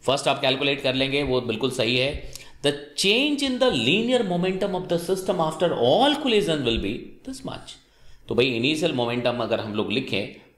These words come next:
so simply it was टू एम वी नॉट,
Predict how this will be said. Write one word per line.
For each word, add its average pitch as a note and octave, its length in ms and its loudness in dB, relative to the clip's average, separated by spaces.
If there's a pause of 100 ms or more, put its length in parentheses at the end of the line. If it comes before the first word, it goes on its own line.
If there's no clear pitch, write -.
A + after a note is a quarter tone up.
so G#3+ 160 -2
simply G#3 420 2
it D#3 160 0
was A2+ 400 0 (2250)
टू D#3+ 460 2
एम A2+ 200 -2 (140)
वी F#2 140 -4
नॉट, E2+ 440 -12